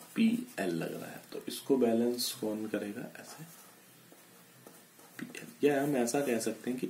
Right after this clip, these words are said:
इस बीसी पोर्शन पे ना एक कांस्टेंट बेंडिंग मोमेंट लग रहा है जिसकी वैल्यू है पीएल।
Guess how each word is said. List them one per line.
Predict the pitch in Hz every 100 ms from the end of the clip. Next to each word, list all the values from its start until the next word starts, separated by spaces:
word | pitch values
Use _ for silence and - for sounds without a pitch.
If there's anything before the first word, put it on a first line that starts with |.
| -
इस | 151 123
बीसी | 123 120 151
पोर्शन | 123 110 - 117 117
पे | 117
ना | 196 - - - - - -
एक | 143 -
कांस्टेंट | 143 143 - 170 170 165
बेंडिंग | 123 113 117 131 143
मोमेंट | 123 107 107 110 107
लग | 101 92
रहा | 104
है | 123
जिसकी | 107 - 110
वैल्यू | 95 87 -
है | 156
पीएल। | 160 - 190 - - - -